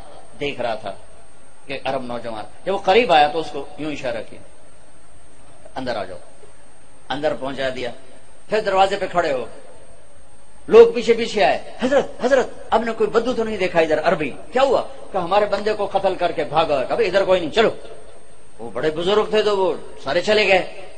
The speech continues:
یہ اندر تشریف لے گئے۔ "کون ہو؟" "عربی۔" "کہاں سے آئے ہو؟" "مکہ سے۔" "تمہارے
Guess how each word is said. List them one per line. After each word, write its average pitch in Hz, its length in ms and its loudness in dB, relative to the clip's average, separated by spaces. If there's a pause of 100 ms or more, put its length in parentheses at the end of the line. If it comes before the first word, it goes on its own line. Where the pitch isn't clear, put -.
(140)
یہ 180 120 -2 (120)
اندر 180 300 0
تشریف 156 320 -4
لے 123 200 -4
گئے۔ 90 160 -10 (340)
"کون 196 280 4
ہو؟" 165 400 2 (800)
"عربی۔" 123 440 -2 (520)
"کہاں 151 240 2
سے 143 180 -2
آئے 127 140 4
ہو؟" 98 200 -6 (200)
"مکہ 117 460 -6
سے۔" - 160 -10 (1800)
"تمہارے 208 720 2